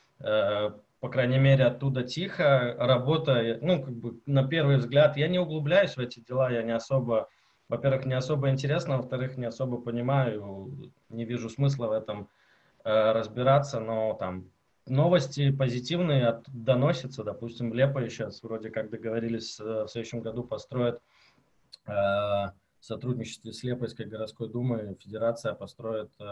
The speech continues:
надувной холл, что, ну, в принципе, э, то, что я говорил до этого, инфраструктура у нас, ну, катастрофически мы отстаем. Э, наверно, только литовцы с нами на одном уровне по, по инфраструктуре футбола, и то при этом у них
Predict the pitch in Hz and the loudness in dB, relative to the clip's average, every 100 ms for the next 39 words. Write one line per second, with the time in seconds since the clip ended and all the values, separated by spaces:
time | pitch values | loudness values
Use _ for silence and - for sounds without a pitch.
0 | 101 98 98 101 92 107 120 120 - 113 | -6 -6 -8 -8 -8 -4 -2 -2 -2 -4
1 | 107 - - 101 107 - 120 117 - 117 | -4 -8 -16 -14 -14 -10 -8 -8 -8 -10
2 | 107 _ _ _ _ - 101 101 95 92 | -10 _ _ _ _ -12 -6 -4 -6 -8
3 | _ _ - 113 - 110 117 117 110 117 | _ _ -14 -10 -6 -4 -4 -4 -2 -2
4 | 131 117 107 95 110 - 117 - 135 135 | -2 -6 -8 -8 -12 -12 -16 -8 -4 -2
5 | 117 107 101 95 - 110 101 104 - - | -2 -4 -8 -10 -12 -12 -12 -16 -20 -16
6 | - 113 117 - - - 101 98 101 101 | -10 -10 -10 -12 -14 -16 -12 -10 -10 -10
7 | - 110 110 127 120 113 _ _ _ _ | -8 -4 -2 0 -2 -4 _ _ _ _
8 | _ - 98 98 98 95 98 92 92 - | _ -12 -6 -4 -4 -4 -6 -6 -8 -12
9 | - 110 104 101 107 110 110 113 120 - | -8 -6 -6 -8 -12 -10 -10 -6 -6 -6
10 | 95 - 104 101 101 101 101 101 107 113 | -14 -12 -10 -10 -10 -10 -10 -10 -4 -2
11 | 110 120 117 131 127 123 104 104 98 _ | 0 0 2 2 2 0 -4 -8 -12 _
12 | 110 104 104 101 101 110 113 113 120 110 | -4 -2 -4 -8 -12 -16 -14 -14 -12 -12
13 | - 107 110 107 104 131 - 110 113 101 | -14 -12 -10 -8 -6 -6 -6 -6 -6 -8
14 | 98 98 - | -12 -14 -18